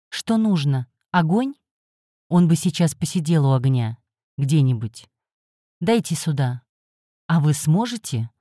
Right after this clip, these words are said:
Сомнение было даже обидным. «Я, конечно, не боевой маг, но на искру хватит».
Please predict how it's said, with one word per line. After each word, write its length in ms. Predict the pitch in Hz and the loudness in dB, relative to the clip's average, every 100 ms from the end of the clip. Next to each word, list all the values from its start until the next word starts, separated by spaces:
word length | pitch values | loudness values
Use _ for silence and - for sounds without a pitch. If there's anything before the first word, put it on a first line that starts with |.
| _ _ _ _ _ - | _ _ _ _ _ -6
Сомнение 540 | 190 180 185 185 180 | 2 4 4 4 4
было 200 | 175 175 | 4 2
даже 280 | 170 165 180 | 2 2 2
обидным. 640 | 175 147 135 120 110 110 - _ _ _ _ _ | 2 2 0 0 -2 -6 -12 _ _ _ _ _
«Я, 280 | 160 190 190 | 0 0 2
конечно, 540 | 202 202 202 - 190 | 0 2 0 0 0
не 160 | 185 185 | 0 2
боевой 460 | 185 190 175 254 | 2 2 0 -2
маг, 440 | 240 160 123 - _ _ _ _ | 0 -2 -2 -8 _ _ _ _
но 240 | 175 214 226 | -2 0 2
на 160 | 226 | 0
искру 400 | 233 233 - 233 | 0 -4 -6 -8
хватит». 640 | - 185 156 131 - - | -6 -2 -2 -2 -8 -14